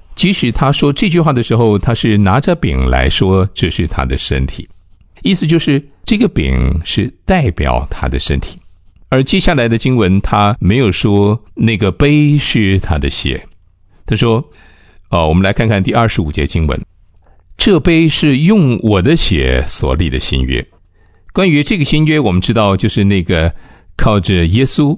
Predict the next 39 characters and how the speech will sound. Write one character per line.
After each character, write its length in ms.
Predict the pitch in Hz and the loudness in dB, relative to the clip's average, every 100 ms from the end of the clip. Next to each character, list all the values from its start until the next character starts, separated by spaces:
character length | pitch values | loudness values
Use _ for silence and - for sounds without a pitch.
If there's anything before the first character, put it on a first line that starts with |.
| - _ _ - | -6 _ _ -2
不 120 | 120 | 0
需 160 | - 185 | 2 2
要 120 | 147 | 2
再 140 | 123 | 0
献 200 | 117 123 | 0 0
上 200 | 110 98 | 0 0
任 220 | 113 170 117 | 2 0 0
何 220 | 92 92 | 0 0
其 260 | - 87 | 0 -2
他 260 | 95 104 98 | 0 2 0
祭 220 | - 95 | 0 -2
物 180 | 76 69 | -2 -2
的 120 | 62 | -4
约。 360 | 64 65 67 73 - - _ _ _ _ - | -4 -2 -2 -4 -10 -20 _ _ _ _ -4
基 160 | 117 | 0
督 180 | 110 110 | 2 2
为 300 | 104 98 92 | 2 2 2
所 440 | 87 - 104 160 175 | 0 0 2 2 2
有 240 | 113 76 | 2 0
人 400 | 76 73 78 123 - - - | 0 2 2 0 -4 -20 -16
献 280 | - - 117 | -4 0 2
了 120 | 92 | 2
一 320 | - 95 123 180 | 0 0 2 0
次 520 | - 151 113 82 - | -2 0 2 0 -4
永 320 | - 85 104 131 | -2 2 2 0
远 180 | 67 | 0
的 120 | 65 64 | -2 -4
赎 240 | - 69 | -4 -2
罪 160 | - - | -2 -4
祭， 200 | - - - _ _ _ _ _ - _ - | -8 -14 -18 _ _ _ _ _ -20 _ -4
而 160 | 95 113 | 0 2
我 160 | 87 | 0
们 300 | 67 65 95 | 0 0 0
凭 340 | - - 78 98 | -2 -2 0 0
着 240 | 76 64 | 0 -2
信 260 | - 80 67 | -2 -2 -2
心 200 | - 65 | -4 -4
接 180 | 65 | -6
受。 180 | - - | -8 -10